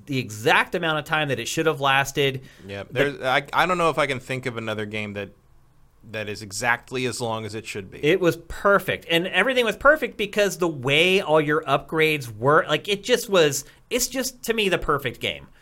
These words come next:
Speaker 1: I, I really struggle to find faults with this game. I know some people, if you're, like, a hardcore Dark Souls fan, I'm sure you may have gripes with the combat or whatever. But for me, this game was
Speaker 2: But you're
Speaker 1: right
Speaker 2: wrong.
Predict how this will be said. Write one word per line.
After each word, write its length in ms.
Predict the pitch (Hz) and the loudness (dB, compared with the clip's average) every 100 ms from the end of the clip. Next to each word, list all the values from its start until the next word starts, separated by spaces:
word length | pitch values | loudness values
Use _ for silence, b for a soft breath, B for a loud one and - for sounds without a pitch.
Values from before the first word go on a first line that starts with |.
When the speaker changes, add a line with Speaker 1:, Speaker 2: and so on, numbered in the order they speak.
| b b | b b
Speaker 1:
I, 120 | 143 | -2
I 160 | 165 165 | 0 2
really 500 | 156 135 185 247 220 | 0 0 2 6 6
struggle 480 | 196 - 175 143 135 | 2 2 2 2 0
to 140 | 139 | -2
find 500 | - 131 127 123 120 | -2 0 0 -2 -8
faults 480 | - - 135 156 - | -6 -2 0 -2 -4
with 180 | 160 160 | -6 -2
this 200 | 165 156 | -4 -2
game. 420 | 170 160 160 160 B B B | 0 0 0 -4 B B B
I 80 | 151 | 2
know 100 | 165 | 4
some 220 | 165 165 | 4 2
people, 400 | 175 165 170 165 | 0 2 6 8
if 180 | 143 156 | 6 2
you're, 300 | 156 151 151 | 2 2 2
like, 220 | 139 127 - _ _ | -2 -2 -4 _ _
a 80 | 127 | -8
hardcore 640 | 117 131 135 151 139 127 | -2 -4 -2 0 0 0
Dark 280 | 127 110 123 | 0 -2 -2
Souls 320 | - 131 127 | -2 0 0
fan, 180 | 127 131 | -2 -2
I'm 60 | 131 | -2
sure 440 | 127 135 127 127 | 0 2 4 4
you 140 | 127 123 | 2 -2
may 100 | 120 | -2
have 120 | 107 | -2
gripes 300 | 120 110 113 | -2 -4 -4
with 80 | 117 | -10
the 80 | 131 | -10
combat 480 | - 127 113 98 | -6 -4 -2 -4
or 60 | 92 | -4
whatever. 320 | 90 87 82 | -6 -8 -8
But 280 | 95 143 151 b b _ | -2 0 -2 b b _
for 200 | 185 175 | 2 2
me, 400 | 180 208 170 139 | 2 0 2 0
this 200 | 185 - | -2 -2
game 220 | 190 156 | -4 -2
was 120 | 123 | -2
Speaker 2:
But 80 | 113 | -2
you're 120 | 147 | 0
Speaker 1:
right 200 | 117 - | 2 0
Speaker 2:
wrong. 200 | 95 95 | -2 -12